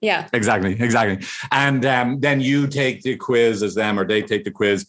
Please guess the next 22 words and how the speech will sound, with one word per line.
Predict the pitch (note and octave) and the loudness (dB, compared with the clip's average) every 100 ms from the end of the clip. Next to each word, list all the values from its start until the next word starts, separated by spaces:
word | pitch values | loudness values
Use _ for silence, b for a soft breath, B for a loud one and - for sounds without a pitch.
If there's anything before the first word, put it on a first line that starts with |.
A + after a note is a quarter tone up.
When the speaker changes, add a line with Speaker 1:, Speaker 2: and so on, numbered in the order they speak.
| - | -2
Speaker 2:
and | A2+ A#2 | 2 2
then | A2+ | 2
they | A2+ A2+ | 2 2
get | A2+ | 2
their | A2+ | 0
self-discovery | G2 A2+ - - A2+ G2+ | 0 -2 -2 -2 0 0
report. | F#2+ A2 G2 G2 | 0 0 0 0
And | - | 0
then | A#2 A2+ | 2 4
most | C#3+ C#3+ | 4 2
importantly, | B2+ A#2 A#2+ A#2 G#2+ G2+ | -2 0 -2 0 -2 -2
we | F#2+ | 0
give | A#2 A2 | 0 0
you | G#2+ | 0
your | G2+ G2+ | 2 2
relationship | G#2 G#2+ A#2 A2+ F#2+ - - | 2 2 2 0 -6 -10 -8
system | - E3+ F3+ C#3+ F#2 | -2 -2 -2 -2 -2
report. | D2 - E2 G2 | -2 -4 -4 -2
'Cause | F#2+ | -4
remember, | F2 F#2+ F#2 | 0 2 2
it's, | E2 G2 | 0 0
uh, | F#2 | 0